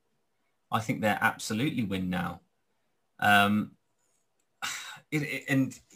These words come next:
is it coach or quarterback? That's the thing. You know, I, <sighs> hand in John Gruden. John Gruden. I've got the, I'm, I'm getting my brothers mixed up now. Jesus. I'm throwing myself off. <laughs> Having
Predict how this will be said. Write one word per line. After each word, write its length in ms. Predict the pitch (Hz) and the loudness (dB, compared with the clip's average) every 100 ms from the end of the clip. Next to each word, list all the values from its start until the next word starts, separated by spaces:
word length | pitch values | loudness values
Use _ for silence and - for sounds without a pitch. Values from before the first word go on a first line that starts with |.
| - _ _ - | -20 _ _ -2
is 140 | 147 | -2
it 140 | 143 | -2
coach 360 | - 143 165 - | 0 0 0 0
or 100 | 139 | -2
quarterback? 580 | - 170 202 - 95 90 | 0 -2 -2 -2 -4 -2
That's 220 | 107 - | -4 -4
the 80 | 113 | -6
thing. 340 | - 113 98 | -2 -2 0
You 80 | 104 | -2
know, 140 | 98 | 0
I, 240 | 98 - - - - - | 0 -2 -4 -10 -14 -20
<sighs> 260 | - - | -20 -18
hand 260 | - 160 151 | -4 0 2
in 320 | 139 135 135 | 2 2 0
John 320 | - 131 123 | 2 2 2
Gruden. 500 | 110 120 120 95 104 113 - _ _ _ _ _ _ _ _ _ _ _ _ _ _ _ _ _ - | -4 -4 -4 -4 -6 -8 -14 _ _ _ _ _ _ _ _ _ _ _ _ _ _ _ _ _ -20
John 140 | - | -18
Gruden. 280 | 123 127 135 170 _ _ _ _ _ | -16 -14 -16 -18 _ _ _ _ _
I've 120 | 139 | -4
got 160 | 143 127 | 0 0
the, 100 | 127 | 0
I'm, 200 | 117 113 - | -2 -4 -4
I'm 120 | 110 | -4
getting 200 | 110 113 | -2 -2
my 100 | 98 | -2
brothers 300 | 90 147 147 | 2 2 2
mixed 280 | 104 - - | -2 -6 -6
up 120 | 87 | -4
now. 160 | 104 117 | 0 -2
Jesus. 540 | - 135 135 90 - - - - - - | 0 0 0 -2 -8 -12 -14 -16 -18 -6
I'm 120 | 123 | -4
throwing 300 | 139 151 139 | 0 4 4
myself 400 | 131 - 156 160 | 4 4 2 2
off. 360 | 92 - - - | -2 -6 -12 -4
<laughs> 20 | |
Having 580 | - 156 - 180 - | 2 4 4 2 2